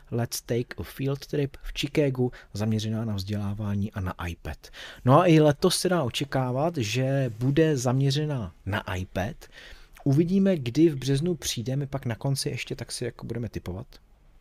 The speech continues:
v jaký den asi by to mohlo přijít. A pojďme na to, co novýho Apple chystá.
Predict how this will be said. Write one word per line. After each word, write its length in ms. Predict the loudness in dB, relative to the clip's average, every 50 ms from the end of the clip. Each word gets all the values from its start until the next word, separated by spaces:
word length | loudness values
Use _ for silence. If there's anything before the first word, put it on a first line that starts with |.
| -20 -20 -14 -8
v 40 | -8
jaký 240 | -6 -6 -4 -6 -6
den 180 | -6 -6 -8 -10
asi 280 | -10 -10 -10 -10 -12 -14 -18 -20 -20 -20 -12 -8
by 120 | -8 -8
to 240 | -6 -8 -10 -10 -10 _ -12 -8
mohlo 340 | -4 -4 -4 -4 -6 -8 -12 _ -20 -14
přijít. 460 | -10 -8 -8 -8 -8 -10 -10 -14 -16 -20 _ _ -20 -20 -20 -20 -18 -18 -16 -16 -18 -18 -20 -20 -14 -4 0
A 240 | 2 2 2 2 0 -4 -12 -20 -20 _ -20 -20 _ _ _ _ -20 -18 -18 -18 -16 -12 -4
pojďme 280 | -4 -2 2 4 4 4
na 100 | 4 4
to, 260 | 6 4 4 4 2 -2 -16 -20 -20 -12
co 300 | -8 -6 0 2 4 4
novýho 800 | 4 4 2 2 2 2 0 2 2 2 2 2 0 0 -2 -6 -10 -18 -20 _ _ -20 -20 -20 -18 -16 -8 -8
Apple 400 | -8 -8 -6 -6 -4 -4 -4 -8 -10 -18 -20 -20 -20 -20 -20 -18
chystá. 560 | -12 -8 -6 -6 -6 -6 -8 -10 -14 -14 -16